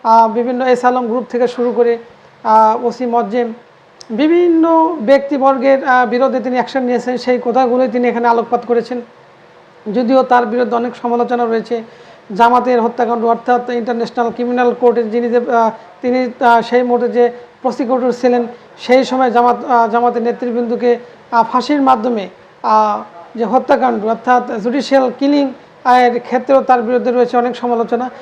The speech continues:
সেই বিষয়ে আমি কথা বলতে চাই না প্রিয় দর্শক, সেটা আইন আদালত, আদালত বুঝবে।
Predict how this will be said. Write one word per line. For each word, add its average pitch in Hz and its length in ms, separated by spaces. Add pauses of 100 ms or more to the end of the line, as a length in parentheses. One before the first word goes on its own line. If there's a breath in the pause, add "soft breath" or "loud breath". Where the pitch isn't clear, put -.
(180 loud breath)
সেই 294 240
বিষয়ে 277 280
আমি 269 220
কথা 254 180
বলতে 247 240
চাই 226 140
না 247 100
প্রিয় 233 180
দর্শক, 233 380
সেটা 240 260
আইন 240 220
আদালত, 233 260
আদালত 233 440
বুঝবে। 220 400